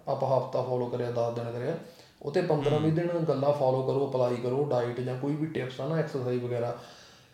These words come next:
Speaker 1: ਫਿਰ ਜਿਵੇਂ ਤੁਸੀਂ ਕਹਿੰਦੇ ਹੋ, ਆਪੇ ਪਤਾ ਲੱਗ ਜਾਂਦਾ ਬੰਦੇ ਦਾ ਕਿ ਯਾਰ ਹਾਂ, ਜਿਵੇਂ ਇਹ ਬੰਦਾ ਕਹਿ ਰਿਹਾ, ਉੱਦਾਂ ਹੀ ਮੇਰੀ ਬਾਡੀ ਰਿਸਪੌਂਸ ਕਰਦੀ ਆ, ਮੈਨੂੰ ਉੱਦਾਂ ਹੀ ਰਿਜ਼ਲਟ ਮਿਲਦੇ ਨੇ।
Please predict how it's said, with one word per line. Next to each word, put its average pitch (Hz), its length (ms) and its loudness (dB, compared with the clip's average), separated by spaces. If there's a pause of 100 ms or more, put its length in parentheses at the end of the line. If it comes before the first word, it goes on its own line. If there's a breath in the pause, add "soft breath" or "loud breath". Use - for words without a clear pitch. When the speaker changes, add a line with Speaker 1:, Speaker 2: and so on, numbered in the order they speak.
(500 loud breath)
Speaker 1:
ਫਿਰ 180 140 2
ਜਿਵੇਂ 185 220 6
ਤੁਸੀਂ 190 240 6
ਕਹਿੰਦੇ 185 240 6
ਹੋ, 180 140 10
ਆਪੇ 170 200 8
ਪਤਾ 160 260 6
ਲੱਗ 147 220 8
ਜਾਂਦਾ 131 220 2
ਬੰਦੇ 127 280 0
ਦਾ 127 140 2
ਕਿ 135 120 -4
ਯਾਰ 147 180 4 (100)
ਹਾਂ, 127 360 -2
ਜਿਵੇਂ 143 200 -2
ਇਹ 165 180 2
ਬੰਦਾ 165 240 4
ਕਹਿ 151 200 6
ਰਿਹਾ, 175 100 6
ਉੱਦਾਂ 160 200 6
ਹੀ 214 60 10
ਮੇਰੀ 190 180 6
ਬਾਡੀ 160 240 10
ਰਿਸਪੌਂਸ 139 340 2
ਕਰਦੀ 117 360 0
ਆ, 151 40 6
ਮੈਨੂੰ 170 220 4
ਉੱਦਾਂ 160 180 4
ਹੀ 165 40 8
ਰਿਜ਼ਲਟ 120 280 4
ਮਿਲਦੇ 113 340 -2
ਨੇ। 107 80 -6